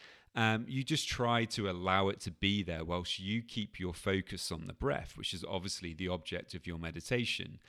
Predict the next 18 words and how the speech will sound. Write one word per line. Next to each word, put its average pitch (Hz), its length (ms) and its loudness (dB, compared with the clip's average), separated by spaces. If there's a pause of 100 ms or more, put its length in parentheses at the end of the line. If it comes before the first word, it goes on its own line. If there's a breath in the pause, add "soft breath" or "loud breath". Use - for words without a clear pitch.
(340 loud breath)
And 127 160 -2
often 202 460 4
when 120 160 8
we 113 120 8
do 139 360 8
that, 90 320 -4
what 120 180 4
tends 120 340 2
to 107 100 4
happen 107 400 2
is 85 220 -4
that 95 280 2 (300 soft breath)
that 104 260 0
feeling 98 720 2
of 85 340 0 (100)
itchiness 90 720 -2
will 92 260 -2
eventually 87 800 0